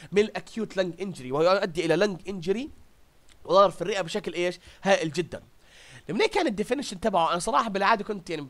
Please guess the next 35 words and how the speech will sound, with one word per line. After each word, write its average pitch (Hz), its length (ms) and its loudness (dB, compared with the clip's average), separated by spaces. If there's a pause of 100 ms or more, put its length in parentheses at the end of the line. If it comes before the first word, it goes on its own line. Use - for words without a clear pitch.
(140)
كنت 151 120 -10
حابب 180 200 0
أحط 190 120 -6
ديفينيشن 175 540 -4
لبعدين، 147 600 -2 (300)
بس 247 100 0
خلينا 466 200 6
نحكي 392 160 0
من 370 80 0
هسه، 330 200 -2
مش 170 140 -6
مشكلة. - 260 -8 (720)
الديفينيشن 196 920 0
تبع 254 160 2
الأردس 262 400 -2
هو 247 100 -2
كالآتي، 185 420 -4 (220)
هو 254 160 6
عبارة 233 400 4
عن 220 240 -2
respiratory 247 560 -2
failure، 131 260 -6 (420)
فشل 240 220 -2
تنفسي. - 520 -6 (320)
أنا 180 100 0
كيف 359 200 -2
بقدر 285 180 -4
أحكي 220 180 -4
واحد 226 160 -2
إنه 196 180 -2
هذا 196 80 0
عنده 196 180 -4
فشل 202 260 -8
تنفسي؟ 160 560 -10 (340)
بيجيني 269 520 -2